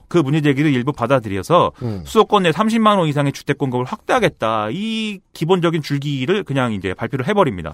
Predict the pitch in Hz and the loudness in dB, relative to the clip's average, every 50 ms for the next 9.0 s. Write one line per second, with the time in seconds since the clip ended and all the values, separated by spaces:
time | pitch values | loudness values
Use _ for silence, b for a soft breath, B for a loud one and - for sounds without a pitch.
0 | - _ _ - 123 - 87 67 62 - _ - 254 277 254 202 175 143 - 180 | -14 _ _ -2 0 0 0 -4 -10 -14 _ 0 2 4 4 4 4 2 0 0
1 | 202 190 190 175 - - 202 196 190 170 160 131 113 - - 131 120 110 110 117 | 4 4 2 2 2 -2 2 2 2 2 2 -2 -4 -4 -2 -2 -2 0 -2 -4
2 | 143 165 151 165 226 233 - - 294 277 214 190 190 180 185 165 233 240 247 - | -4 -2 2 2 2 4 4 2 2 4 4 4 4 4 2 0 0 -2 0 2
3 | - 202 202 202 131 113 135 - 151 107 80 80 92 107 117 110 113 - 143 - | 2 2 4 2 2 0 0 0 0 0 0 -2 -6 -8 -10 -8 -2 0 2 2
4 | 254 247 240 208 190 165 139 - b b b b b - - - 269 269 220 202 | 2 2 2 2 2 2 2 0 b b b b b -4 -2 0 0 0 2 2
5 | 202 202 190 - 285 - 320 302 320 294 - - 160 135 120 101 101 90 90 98 | 2 2 2 2 2 2 2 2 2 0 2 2 2 2 2 2 0 -2 0 -2
6 | 107 117 147 202 220 202 185 165 185 202 170 104 b b b b b b b 233 | -2 -4 -2 0 0 0 0 2 2 2 2 0 b b b b b b b 2
7 | 285 302 285 254 220 - - 285 381 381 370 330 294 247 254 233 220 - - - | 4 4 4 4 0 -4 0 0 2 4 4 2 2 2 0 -2 -2 -4 0 0
8 | 214 220 214 214 220 220 214 226 220 214 202 180 165 185 196 190 165 117 92 | 2 2 2 0 0 0 2 0 0 2 0 0 0 2 2 2 2 0 -2